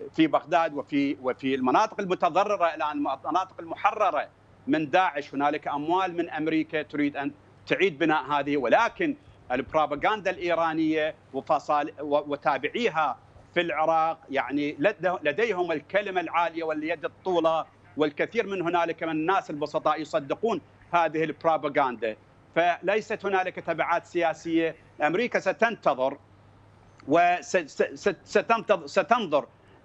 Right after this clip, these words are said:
إلى من سيكون رئيسا للوزراء ورئيسا للجمهورية. هي تهتم برئاسة الوزراء أكثر من رئاسة الجمهورية ورئاسة البرلمان، ولذلك، آه، حتى، آه، آه، المبعوث، المبعوث ال-، ال-، الرئاسي إلى العراق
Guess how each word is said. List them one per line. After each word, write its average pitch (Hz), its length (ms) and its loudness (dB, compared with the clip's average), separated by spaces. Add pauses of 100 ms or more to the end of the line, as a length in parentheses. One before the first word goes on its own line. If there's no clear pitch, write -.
إلى 170 280 4
من 208 220 0
سيكون 170 520 -2
رئيسا 160 340 -4
للوزراء 147 720 0
ورئيسا 143 380 -4
للجمهورية. 147 920 -4
هي 180 160 0
تهتم 220 480 -2 (360)
برئاسة 160 540 0
الوزراء 151 500 -2
أكثر 160 280 -4
من 156 140 -2
رئاسة 147 320 -2
الجمهورية 143 720 0 (300)
ورئاسة 156 800 0
البرلمان، 147 760 0
ولذلك، 185 520 0 (440)
آه، 151 200 2
حتى، 160 720 0 (520)
آه، 151 260 2
آه، 147 280 -4
المبعوث، 165 500 2 (180)
المبعوث 156 500 0
ال-، 156 240 -4
ال-، 147 180 2
الرئاسي 156 840 0
إلى 160 180 0
العراق 151 420 0